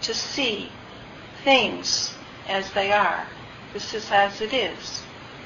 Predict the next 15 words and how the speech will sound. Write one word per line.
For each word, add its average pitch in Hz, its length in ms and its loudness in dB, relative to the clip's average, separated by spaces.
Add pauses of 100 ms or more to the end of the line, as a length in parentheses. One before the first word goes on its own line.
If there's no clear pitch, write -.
(360)
Beginner's 302 640 12
mind 240 600 10 (360)
is 233 180 4
a 233 120 6
mind 233 560 12
that 226 100 8
faces 285 640 6
life 214 480 10
like 180 220 4
a 196 60 -2
small 208 440 2
child, 185 560 6 (560)
full 269 160 12
of 277 200 6
curiosity, 208 1000 4